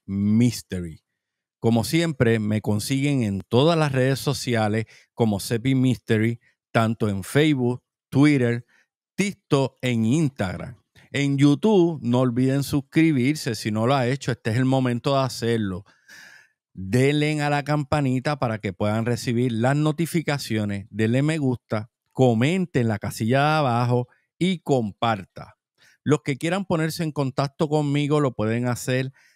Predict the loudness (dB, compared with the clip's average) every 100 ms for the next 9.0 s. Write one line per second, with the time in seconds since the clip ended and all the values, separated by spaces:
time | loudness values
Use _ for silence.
0 | -6 -4 -2 -2 0 0 0 -2 0 0
1 | 2 2 0 -2 -2 -2 -2 -4 -4 -4
2 | -2 -2 -2 -4 -2 -2 0 2 2 -2
3 | -4 -6 -8 _ _ -6 -2 0 0 0
4 | 0 -4 -6 0 2 2 -2 -6 _ _
5 | -6 -6 -8 -12 -10 -10 -18 _ _ _
6 | _ _ _ _ _ _ 0 2 2 0
7 | -2 -6 -12 _ _ -2 -2 0 0 0
8 | 2 0 0 0 0 0 0 0 0 -2